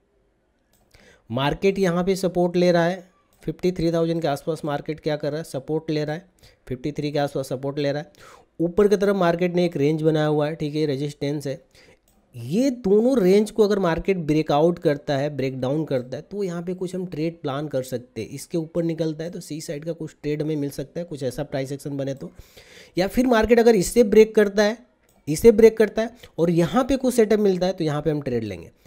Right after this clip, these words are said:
But यहाँ पे भी दोस्तों एक ट्रेड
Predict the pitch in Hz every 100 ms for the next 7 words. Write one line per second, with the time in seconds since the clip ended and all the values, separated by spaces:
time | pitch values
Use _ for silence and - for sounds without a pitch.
0 | - - 156 247 135 117 151 - 233 247
1 | 247 185 190 240 214 185 185 226 214 214
2 | - 165 185